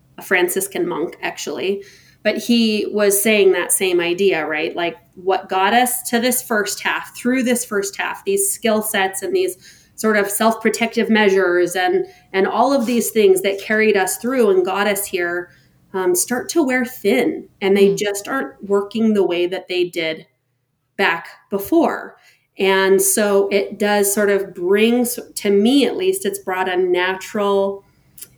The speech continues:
Speaker 1: need for growth and, um, and to kind of re-examine those things and either grow in those skill sets or be able to, like, let some of those things go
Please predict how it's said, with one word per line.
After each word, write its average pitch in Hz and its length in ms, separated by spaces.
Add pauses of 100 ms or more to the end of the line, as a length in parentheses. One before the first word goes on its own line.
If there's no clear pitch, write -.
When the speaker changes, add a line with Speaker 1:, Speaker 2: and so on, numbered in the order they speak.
(200)
Speaker 1:
need 214 760
for 208 360
growth 175 760 (540)
and, 190 640
um, 170 540 (380)
and 196 240
to 208 160
kind 202 260
of 185 180 (140)
re-examine 196 1080
those 175 340
things 208 560
and 349 460 (420)
either 196 320
grow 202 420
in 233 260
those 262 260
skill 277 280
sets 254 400
or 196 280
be 190 240
able 196 260
to, 190 160
like, 175 300
let 185 480
some 202 160
of 180 140
those 180 260
things 175 320
go 196 520